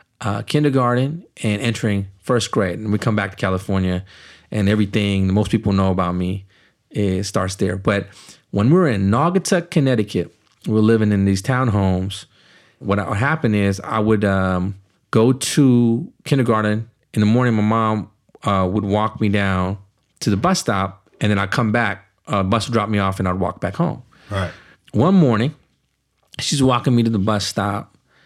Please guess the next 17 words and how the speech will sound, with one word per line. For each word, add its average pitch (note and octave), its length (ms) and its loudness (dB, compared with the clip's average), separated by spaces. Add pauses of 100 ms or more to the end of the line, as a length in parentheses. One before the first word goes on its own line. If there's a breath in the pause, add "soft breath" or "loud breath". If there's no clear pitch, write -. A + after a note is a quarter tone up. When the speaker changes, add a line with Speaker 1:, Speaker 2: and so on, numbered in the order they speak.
(380 soft breath)
Speaker 1:
and, A2 400 0
you A#3 180 0
know, B2+ 340 0
it's - 120 -6
my D3+ 80 2
mom, G2+ 540 0
West B2 320 -2
Indian A2+ 280 2
woman, G2+ 360 0
immigrant. G2+ 440 0 (480)
You G#2 120 0
know, G2 280 0
she's, G2+ 440 0
uh, F#2+ 460 0 (540 soft breath)
you G#2+ 140 0
know, G2 160 2
wearing, G2+ 760 2